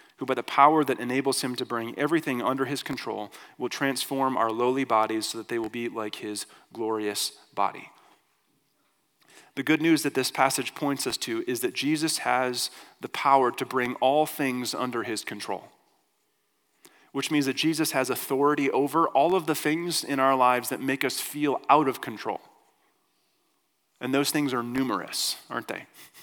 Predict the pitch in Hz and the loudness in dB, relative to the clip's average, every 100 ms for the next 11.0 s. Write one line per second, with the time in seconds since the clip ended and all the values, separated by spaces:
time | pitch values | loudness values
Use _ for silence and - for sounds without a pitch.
0 | - _ _ _ _ - - - _ _ | -20 _ _ _ _ -20 -20 -20 _ _
1 | _ _ _ _ _ _ _ - 151 151 | _ _ _ _ _ _ _ 0 2 2
2 | 151 135 - 156 151 139 - 151 139 - | 0 0 0 4 4 4 4 4 4 4
3 | 160 180 180 135 123 135 131 - - - | 4 4 0 0 -2 -2 -2 -4 -8 -20
4 | - _ _ _ _ _ 120 139 - - | -20 _ _ _ _ _ 2 2 2 -12
5 | - _ _ _ _ _ _ 123 135 147 | -20 _ _ _ _ _ _ -6 0 2
6 | 135 170 165 120 113 123 139 - - - | 6 6 10 8 8 4 0 -2 -4 -10
7 | _ _ _ _ - 123 113 131 139 160 | _ _ _ _ -8 -6 -2 0 2 2
8 | 156 147 123 139 160 117 120 120 135 131 | 2 0 0 2 8 8 6 2 -2 0
9 | 131 120 - 156 143 131 - 131 - 135 | 0 0 4 6 6 2 0 -6 -2 0
10 | 127 117 113 107 110 117 113 110 95 | 0 -2 -4 -4 0 0 0 -2 -6